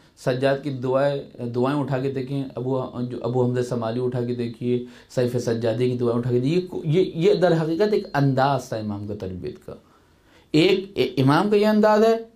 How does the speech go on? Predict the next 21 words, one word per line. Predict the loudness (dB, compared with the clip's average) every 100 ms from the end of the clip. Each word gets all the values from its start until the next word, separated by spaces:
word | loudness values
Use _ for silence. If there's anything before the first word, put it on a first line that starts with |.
| 0
पांचवें | 2 2 0 0
इमाम | 0 -2
और | -2
छठे | -2 0
इमाम | 2 2 -2 0
दर्स | 2 2 0 -6
देकर, | -2 -2 0 0 0 -6 -16 _ _ _ _
फुकाहा | -2 0 2 4 4
और | 2
मुज्तहिदीन | 2 -2 -2 -2 0 0 -2
की |
तरबियत | -2 -2 -2 -4
करके, | 0 0 0
अपने | -4 -4 -4 -4
फुकाहा | -2 0 0
मुज्तहिदीन | 0 -2 -2 -4 -2 -2
को | 0
मस्जिद | 0 0 0
में | -2 -2
बिठाकर | -2 -2 -2 -2 -4
फतवा | -4 -4 0 0